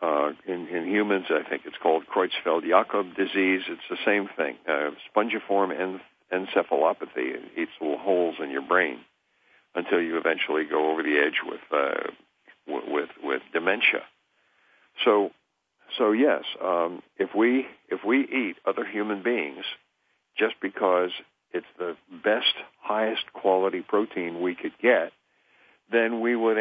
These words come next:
we will end up having spongiform encephalopathy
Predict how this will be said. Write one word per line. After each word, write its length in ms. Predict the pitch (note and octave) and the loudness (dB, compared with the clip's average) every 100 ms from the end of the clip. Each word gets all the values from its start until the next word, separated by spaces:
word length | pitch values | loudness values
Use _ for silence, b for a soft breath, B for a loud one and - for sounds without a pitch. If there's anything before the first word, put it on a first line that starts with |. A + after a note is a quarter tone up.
| F#2+ | 0
we 140 | A2 A2+ | 0 0
will 200 | G2+ G2+ | 2 2
end 200 | A2+ A2 | 2 4
up 240 | B2+ F2 - _ _ _ _ _ - | 4 2 -4 _ _ _ _ _ -2
having 380 | G2 G2 F#2+ G2 - | 0 0 -2 -4 -2
spongiform 500 | G#2 A2 G2+ G#2 G2+ | 0 0 0 2 2
encephalopathy 1000 | G2 G2+ F#2+ - E2 F#2+ - G#2 F2+ F#2 | 0 2 0 2 4 4 2 -2 0 0